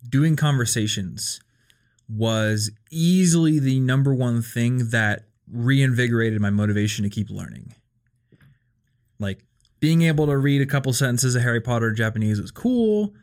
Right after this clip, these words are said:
and making progress in Wanikani and unlocking levels is cool, but my favorite memory of speaking Japanese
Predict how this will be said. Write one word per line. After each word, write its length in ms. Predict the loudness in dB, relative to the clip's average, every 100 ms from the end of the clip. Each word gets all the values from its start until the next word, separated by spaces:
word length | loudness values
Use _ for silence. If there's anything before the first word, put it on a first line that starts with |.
| _
and 540 | -2 0 2 2 0 0
making 240 | -2 -2 -2
progress 400 | -2 0 0 0
in 80 | 0
Wanikani 580 | 0 0 0 0 0 2
and 100 | 2
unlocking 380 | 0 -2 -2
levels 320 | -2 0 -2 -2
is 100 | -4
cool, 420 | 0 0 0 -2 -10 _
but 440 | -6 -2 -2 -2 -8 _ _ _ _ _
my 260 | -6 0 0
favorite 380 | 2 0 2 0
memory 380 | 0 0 0 -2
of 60 |
speaking 300 | -4 -4 -2
Japanese 640 | -2 -4 -2 -2 0 -2